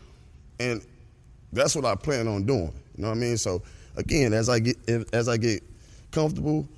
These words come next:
everything get better. We gonna take some shots.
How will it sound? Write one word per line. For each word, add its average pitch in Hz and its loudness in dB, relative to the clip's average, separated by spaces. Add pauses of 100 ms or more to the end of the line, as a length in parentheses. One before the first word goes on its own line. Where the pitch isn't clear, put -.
(160)
everything 104 -2
get 82 -4
better. 135 2 (560)
We 92 -2
gonna 95 -2 (420)
take 113 2
some 85 -6
shots. - 0